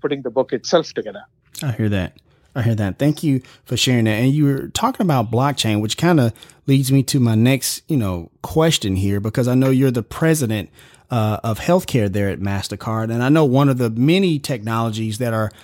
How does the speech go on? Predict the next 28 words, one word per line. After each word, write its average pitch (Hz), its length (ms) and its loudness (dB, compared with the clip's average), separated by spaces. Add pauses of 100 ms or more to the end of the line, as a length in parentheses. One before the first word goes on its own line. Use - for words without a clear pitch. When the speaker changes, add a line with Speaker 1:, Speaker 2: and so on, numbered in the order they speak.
(160)
Speaker 2:
kinda 117 220 0
making 117 240 2
it 117 40 0
into 113 160 -2
the 104 80 -4
healthcare 120 520 -4
space 117 400 -2
is 180 320 4
blockchain. 98 760 -4 (280)
Uh, 139 120 0
but 143 220 2
I'm 214 140 2
just - 180 -4
curious 165 360 2
to 139 80 -4
just 123 180 -4
kinda 127 240 0
pick 151 240 0
your 117 100 0
brain. 117 480 0
Well, 139 100 0
in 185 180 0
the 302 60 -2
healthcare 185 540 2
space, 113 380 -4
what 220 160 -2
are - 20 -6
some 254 320 0